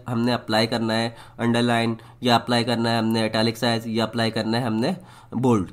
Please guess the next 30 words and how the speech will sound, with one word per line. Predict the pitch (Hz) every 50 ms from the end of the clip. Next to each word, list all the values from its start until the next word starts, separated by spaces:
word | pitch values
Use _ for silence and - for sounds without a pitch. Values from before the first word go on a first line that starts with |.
| - - - - - - - - -
तो | 139
इस | 135 127 147 147 -
तरीके | - 151 143 131 147 143
से | - - 147
ये | 135 143 123 131 151 185 - - - - - - - -
अप्लाई | 120 117 - - 120 110 107
होंगे। | 107 107 98 90 87 90 87 92 90 92 -
हमने | 131 120 117 120
उस | 120 113 117 -
टाइम | 123 117 113
चेक | - 120 113 -
किया | - - 117 113
था | 113 123
कि | 123 123 - 127 123 - -
अगर | 113 107 110 113 117 - - - -
हम | 110 113 110 110
लिखते | 107 104 113 - - - 139 131
वक्त, | 120 104 98 - - - -
यानी | 113 107 110
कि | 104 - 113
पहले | - - 110 107 110 117 117 117 120 - - - - - - - -
हम | - 117 110 107 - -
बोल्ड | 104 110 113 117 117 117
on | 110 110 110 113
करते | 110 110 107 - - 113 110
थे, | - 120 113 110
फिर | - - 113
कुछ | - 120 107 -
लिखते | 110 104 - - 117 107
थे | 107 117 110